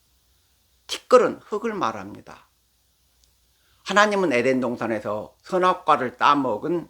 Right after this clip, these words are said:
아담에게 형벌을 내리시면서 "너는 흙이니 흙으로 돌아가라"고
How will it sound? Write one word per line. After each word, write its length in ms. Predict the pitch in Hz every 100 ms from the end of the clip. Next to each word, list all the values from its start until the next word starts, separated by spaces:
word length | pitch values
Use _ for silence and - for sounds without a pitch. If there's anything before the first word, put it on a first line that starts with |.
| -
아담에게 800 | 98 123 135 127 117 104 67 -
형벌을 520 | 190 208 190 180 139
내리시면서 920 | 107 98 104 - 95 80 120 107 - _ _ _ _ _ _ _ _ _
"너는 380 | 117 160 160 - _ _ _
흙이니 600 | - 240 226 151 95 - _ _ _
흙으로 420 | - 233 220 196 156
돌아가라"고 920 | 98 87 82 80 76 92 131 151